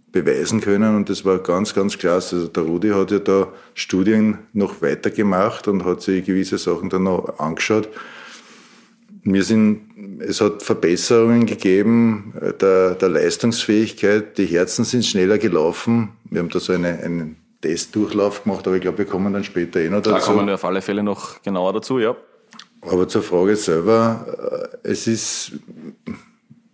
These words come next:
Speaker 1: eine richtige Lebenseinstellung in Wirklichkeit, ob man Bewegung macht oder nicht. Und Sie werden schauen, dass Leute, die Sport betreiben, viel zielgerichteter sind, zufriedener sind. Und das haben wir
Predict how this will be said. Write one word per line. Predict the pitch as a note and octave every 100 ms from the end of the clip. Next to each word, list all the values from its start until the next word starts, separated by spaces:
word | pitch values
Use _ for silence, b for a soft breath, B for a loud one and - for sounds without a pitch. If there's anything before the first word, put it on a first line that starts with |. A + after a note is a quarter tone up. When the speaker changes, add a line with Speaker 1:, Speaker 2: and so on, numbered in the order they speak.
| - _ _ - - -
Speaker 1:
eine | F#2
richtige | G2+ A2+ B2
Lebenseinstellung | F#2 A2+ A#2+ D2+ D2 - D2+ D#2+
in | D#2
Wirklichkeit, | D#2+ F2+ - F#2 F2
ob | E2+
man | G#2
Bewegung | F#2 D#2 E2 F2
macht | F2 E2 -
oder | E2
nicht. | E2 E2 G#2 - -
Und | F2+ F2
Sie | -
werden | F2 F#2
schauen, | F#2 D#2+ F#2 F2+ B B B B B _
dass | - E2+ -
Leute, | E2 F#2+ -
die | G2
Sport | - F2 F2 -
betreiben, | A2+ D#2+ D#2+ F#2+ G2+
viel | -
zielgerichteter | - A2 A2 A2 G#2+ G#2+ G2 G#2
sind, | F#2 F#2 F2+ F#2 F2+
zufriedener | - F2 D#2+ D#2+ G#2 G#2+
sind. | G2 F#2 F#2 F#2+
Und | F2
das | F#2
haben | F2+
wir | F2